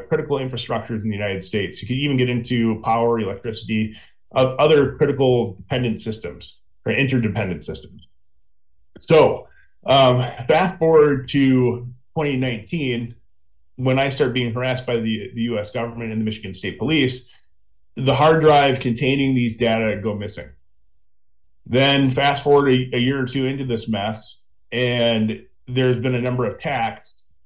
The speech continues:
I think globally there's been probably, I think, like, uh, roughly around two hundred attacks. I'd have to go check. Uh, I, in the United States domestically, I think there's been somewhere between a hundred and thirty to a hundred and fifty attacks now.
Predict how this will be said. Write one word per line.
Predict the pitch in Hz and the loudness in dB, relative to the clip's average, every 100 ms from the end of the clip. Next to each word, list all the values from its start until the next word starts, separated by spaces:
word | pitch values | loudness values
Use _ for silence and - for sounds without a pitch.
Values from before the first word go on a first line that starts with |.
| - - | -18 -8
I | 127 | -6
think | 151 151 | -4 -4
globally | 143 190 185 170 | 0 0 2 0
there's | 139 127 107 | 0 -2 -2
been | 127 123 120 110 - - - - - | -2 -2 -4 -6 -10 -20 -20 -20 -8
probably, | 139 135 147 131 | -4 -2 -2 -2
I | |
think, | 110 131 | -4 -6
like, | 110 - - | -8 -10 -12
uh, | 113 | -8
roughly | 113 127 131 127 | -2 -2 2 2
around | 110 95 | 0 -2
two | - 160 | -4 0
hundred | 151 | 0
attacks. | 151 147 143 | 0 0 0
I'd | 123 | -2
have | |
to | 113 | 0
go | 110 | -4
check. | - 113 - - - - - - | -2 -4 -6 -14 -20 -20 -12 -2
Uh, | 117 117 92 - | 0 0 -2 -2
I, | |
in | 131 - 160 | -4 -4 -4
the | 160 | -2
United | 165 - | -2 -2
States | 156 143 | -4 -4
domestically, | 139 135 - 127 | -4 -6 -4 -4
I | |
think | 131 | -2
there's | 135 123 | -4 -4
been | 127 123 | -4 -4
somewhere | 147 139 | -6 -6
between | 135 113 | -4 -4
a | |
hundred | 110 139 123 | -4 -4 -4
and | 110 | -4
thirty | 135 131 127 120 113 | 0 0 0 -2 -4
to | 120 | -6
a | 107 | -6
hundred | 123 123 107 | -4 -4 -4
and | 90 | -6
fifty | - 127 127 104 | -6 -6 -2 -4
attacks | 92 98 95 - | -2 -4 -6 -8
now. | 92 92 92 | -8 -6 -8